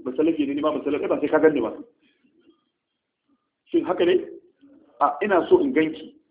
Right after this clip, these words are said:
in tabbatar na san ki sannan baki rance, baki bashi. In ta ki yadda ta buɗe fuskanta, ta ƙara gaba. An gane wannan ko?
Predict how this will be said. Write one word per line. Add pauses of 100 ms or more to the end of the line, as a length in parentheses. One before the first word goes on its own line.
(360)
in
tabbatar
na
san
ki
sannan
baki
rance,
baki
bashi. (1040)
In
ta
ki
yadda
ta
buɗe
fuskanta, (600)
ta
ƙara
gaba. (1200)
An
gane
wannan
ko?